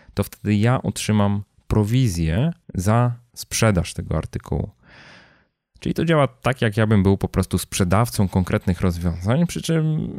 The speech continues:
ja nie muszę prowadzić, y, agresywnej, nachalnej,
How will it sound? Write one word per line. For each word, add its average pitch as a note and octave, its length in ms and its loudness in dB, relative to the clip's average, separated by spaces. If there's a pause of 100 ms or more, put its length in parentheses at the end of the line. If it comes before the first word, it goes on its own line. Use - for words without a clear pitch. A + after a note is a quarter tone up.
(120)
ja - 120 -2
nie D#3+ 100 0
muszę E3+ 280 0
prowadzić, F2 800 0
y, E2+ 800 0
agresywnej, F#2 760 4
nachalnej, F2 760 2